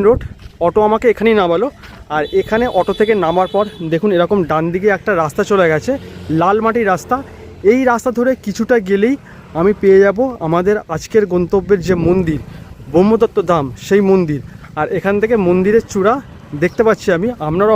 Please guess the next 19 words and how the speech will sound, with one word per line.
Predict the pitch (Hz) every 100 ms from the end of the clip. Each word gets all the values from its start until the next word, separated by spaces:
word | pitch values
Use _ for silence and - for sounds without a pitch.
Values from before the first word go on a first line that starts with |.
| 170
হয়তো | 196 240 254 - - - - -
ক্যামেরায় | 160 180 220 214
কতটা | 175 190 208 170
বুঝতে | 175 196
পারছেন | 202 - 208
আমি | 196 165
জানি | 175 180
না, | 233 -
কিন্তু | 170 185 170
এখান | 175 175
থেকে | 214 302 - - - 104
মন্দির | 170 202 208 208 165
দেখা | 165 214
যাচ্ছে। | 156 - 139 - - - - -
আর | 143 -
এই | 180 202
হচ্ছে | 196 214 170
রাস্তা, | 160 - 226
এই | 202